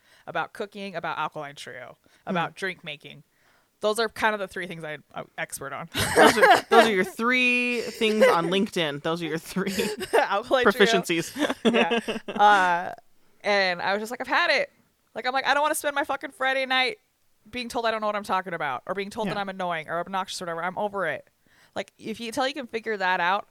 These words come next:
Speaker 1: I'm not interested. And it was really easy for me to set that boundary with him because he and I never got along to begin with.
Speaker 2: Yeah.
Speaker 1: But now,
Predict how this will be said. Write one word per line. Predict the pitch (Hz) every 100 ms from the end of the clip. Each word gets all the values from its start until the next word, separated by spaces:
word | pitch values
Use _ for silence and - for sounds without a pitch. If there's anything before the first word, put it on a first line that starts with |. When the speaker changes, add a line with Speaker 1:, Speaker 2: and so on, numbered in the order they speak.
| -
Speaker 1:
I'm | 185
not | 196 190
interested. | - 170 160 - - - - _ _ _
And | -
it | 226
was | 247
really | 277
easy | 285 254
for | 277 220
me |
to | 202
set | 208 202
that | 196
boundary | 208 220 196
with |
him | 202 175
because | 175 190
he | -
and | 185
I | 196
never | 190 180
got | 175
along | 156 151 143 - _
to | -
begin | 151 147
with. | 143 - _ _ _ - -
Speaker 2:
Yeah. | 226 175
Speaker 1:
But | 185 -
now, | 196 220 254 214 233